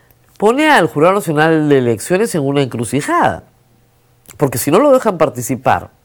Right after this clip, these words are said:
y habiendo argumentación jurídica para salvarlo, parecería, ¿no?, que están favoreciendo los intereses de Rafael López Aliaga y de Fuerza Popular.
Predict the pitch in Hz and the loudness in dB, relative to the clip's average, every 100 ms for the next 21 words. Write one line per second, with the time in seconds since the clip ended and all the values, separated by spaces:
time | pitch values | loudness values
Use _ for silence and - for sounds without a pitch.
0 | _ _ _ _ _ _ _ _ _ _ | _ _ _ _ _ _ _ _ _ _
1 | _ - 127 110 151 160 147 120 120 110 | _ -2 0 2 2 4 2 0 0 0
2 | 117 143 139 160 170 151 120 113 107 104 | 2 0 2 2 4 2 0 0 0 -2
3 | - 135 147 101 98 - _ _ _ _ | 0 2 2 2 -6 -10 _ _ _ _
4 | _ _ _ _ _ _ - - - _ | _ _ _ _ _ _ -20 -20 -20 _
5 | - 131 143 135 123 - - 110 143 196 | -6 -4 0 0 -2 -2 -2 2 4 4
6 | 151 104 113 175 - _ _ _ _ _ | 4 2 -2 -4 -4 _ _ _ _ _
7 | _ _ _ _ _ 110 - 98 104 98 | _ _ _ _ _ -10 -6 -6 0 0
8 | 101 - 113 104 101 113 110 202 92 - | 0 -4 -4 -4 -6 -6 -4 -4 -4 -12
9 | - - _ _ _ _ _ _ _ _ | -14 -18 _ _ _ _ _ _ _ _
10 | _ _ 110 113 101 98 95 92 85 104 | _ _ -4 -2 -2 -4 -6 -6 -6 -8
11 | 107 87 85 78 101 71 98 - 80 - | -8 -8 -6 -4 -2 -2 -8 -10 -14 -14
12 | - 82 87 180 | -16 -12 -6 -6